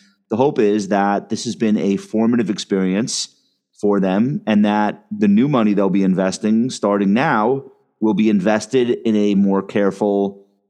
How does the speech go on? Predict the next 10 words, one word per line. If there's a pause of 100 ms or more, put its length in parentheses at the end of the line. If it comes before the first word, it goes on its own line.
(140)
uh,
rational
way. (120)
And
that's, (280)
it's
the
circle
of
life.